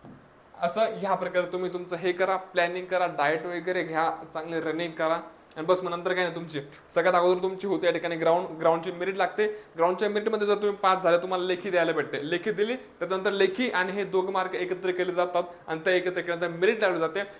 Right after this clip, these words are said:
आणि जर तुमच्या मेरिटमध्ये जर तुमचं नाव आलं, तर तुमचं पोलीस म्हणून त्या ठिकाणी तुमचं सिलेक्शन होत असतं.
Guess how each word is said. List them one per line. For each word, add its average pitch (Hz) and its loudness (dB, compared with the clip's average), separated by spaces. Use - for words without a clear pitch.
आणि 151 -8
जर 240 4
तुमच्या 220 -4
मेरिटमध्ये 208 4
जर 185 -6
तुमचं 170 -6
नाव 156 -2
आलं, 156 -2
तर 165 -2
तुमचं 170 -6
पोलीस 208 0
म्हणून 165 -4
त्या 160 2
ठिकाणी 147 -2
तुमचं 151 -2
सिलेक्शन 160 -2
होत 143 2
असतं. 131 -4